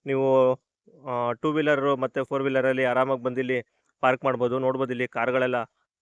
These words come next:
ಪಾರ್ಕ್ ಮಾಡಿದ್ದಾರೆ. ಪಾರ್ಕಿಂಗ್ ವ್ಯವಸ್ಥೆ ತುಂಬ ಚೆನ್ನಾಗಿದೆ. ಹಾಗಾಗಿ ಏನೂ ಸಮಸ್ಯೆ ಇಲ್ಲ. ಇಲ್ಲಿ ಎಲ್ಲ ಮೂಲಭೂತ ಸೌಕರ್ಯ ಏನಿದೆ ಅದನ್ನೂ ಸಹ ಮಾಡಿದ್ದಾರೆ, ಆ,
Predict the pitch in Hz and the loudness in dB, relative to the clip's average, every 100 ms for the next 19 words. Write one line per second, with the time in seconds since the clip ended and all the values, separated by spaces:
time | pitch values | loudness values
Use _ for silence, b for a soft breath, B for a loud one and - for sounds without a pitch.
0 | - 120 123 131 117 120 147 - - 135 | -4 -4 -2 -2 0 0 -2 -4 -2 -2
1 | 147 139 131 127 - 135 113 _ _ _ | -2 -4 -4 -4 -2 -2 -2 _ _ _
2 | 139 123 123 110 _ _ _ _ 135 131 | -6 -2 -2 -2 _ _ _ _ -2 2
3 | 143 135 131 147 _ _ _ - 131 131 | 2 2 0 0 _ _ _ -8 -2 0
4 | 131 139 127 _ _ - 139 143 123 - | 0 0 -2 _ _ -6 -2 -2 -2 -6
5 | _ _ - 131 143 147 131 120 139 - | _ _ -6 -4 -2 -2 -2 -2 -4 -6
6 | _ _ _ _ - 131 143 147 _ _ | _ _ _ _ -10 -4 -4 -6 _ _
7 | _ _ 123 127 160 143 156 151 151 151 | _ _ -6 0 0 0 0 0 -2 -2
8 | 147 147 147 147 135 139 156 127 143 160 | -2 -2 0 0 0 0 0 0 -2 -2
9 | 147 143 135 120 123 _ _ - 120 135 | -2 0 0 0 -6 _ _ -6 -2 0
10 | 135 123 131 - _ _ _ _ - | 2 2 0 -4 _ _ _ _ -4